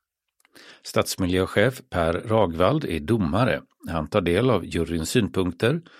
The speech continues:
och avgör till slut vem som blir vinnaren. I Höganäs kommun jobbar vi gärna med tillfälliga installationer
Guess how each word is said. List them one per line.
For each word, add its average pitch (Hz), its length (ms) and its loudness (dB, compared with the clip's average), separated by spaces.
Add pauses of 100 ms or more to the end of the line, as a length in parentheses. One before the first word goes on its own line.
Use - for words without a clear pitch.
(220)
och 190 120 0
avgör 92 440 4
till - 200 -4
slut 85 420 -4
vem 76 160 0
som 76 220 -4
blir 110 420 -2
vinnaren. 80 600 -4 (2500)
I 123 360 4
Höganäs 156 540 2
kommun 90 360 2
jobbar 95 280 2
vi 82 100 0
gärna 101 240 2
med 80 160 -2
tillfälliga 131 680 0
installationer 85 880 -2